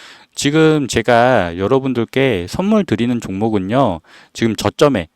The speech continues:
매집을 하고 있습니다. 그래서 실제로 저점에 매집을 하기 때문에 여러분들이 최소한 열 배 이상 오를 종목이에요. 열 배 이상 오를 건데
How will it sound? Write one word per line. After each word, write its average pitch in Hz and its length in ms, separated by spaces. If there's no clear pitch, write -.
매집을 123 360
하고 131 160
있습니다. 90 720
그래서 101 180
실제로 151 300
저점에 123 420
매집을 107 400
하기 160 200
때문에 120 520
여러분들이 117 800
최소한 175 560
열 110 220
배 165 220
이상 139 400
오를 113 280
종목이에요. 104 680
열 104 140
배 165 180
이상 123 240
오를 104 200
건데 104 560